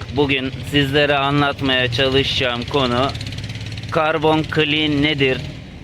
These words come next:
nasıl yapılır, kendiniz evde bu karbon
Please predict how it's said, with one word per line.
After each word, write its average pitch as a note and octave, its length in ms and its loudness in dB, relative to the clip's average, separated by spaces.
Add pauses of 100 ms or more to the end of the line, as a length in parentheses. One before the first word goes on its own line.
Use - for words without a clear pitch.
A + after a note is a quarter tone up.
(200)
nasıl D3+ 420 2
yapılır, A#2+ 500 4 (420)
kendiniz D3+ 580 2
evde D3 560 2 (760)
bu C#3 460 6
karbon D3+ 420 4